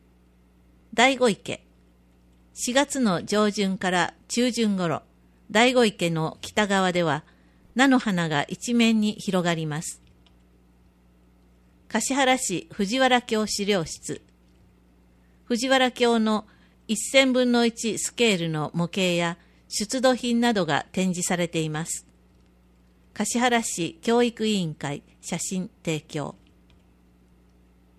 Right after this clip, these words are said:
藤原旧跡。場所、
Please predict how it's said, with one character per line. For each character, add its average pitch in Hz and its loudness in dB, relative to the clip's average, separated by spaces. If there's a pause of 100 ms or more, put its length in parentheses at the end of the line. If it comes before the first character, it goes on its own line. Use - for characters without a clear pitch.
(640)
藤 254 -4
原 277 2
旧 247 -2
跡。 - -6 (1120)
場 208 0
所、 214 -2